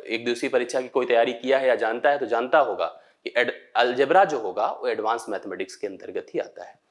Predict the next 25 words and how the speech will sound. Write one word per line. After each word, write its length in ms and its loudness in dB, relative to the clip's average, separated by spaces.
जहां 280 4
पर 160 4
हम 160 -2
बीज 380 -2
गणित, 380 0
जिसको 240 -2
हिंदी 260 0
में 80 0
अलजेब्रा 420 0
कहते 320 -10
हैं, 180 -20
अलजेब्रा 460 6
में 380 -2
आप 340 4
बेसिक 380 -2
रूप 160 0
से 120 -4
अगर 140 2
फेकस-, 400 -4
फोकस 320 -2
करेंगे 380 -4
तो 500 -8
यहाँ 220 4
पर 200 2
जो 200 -2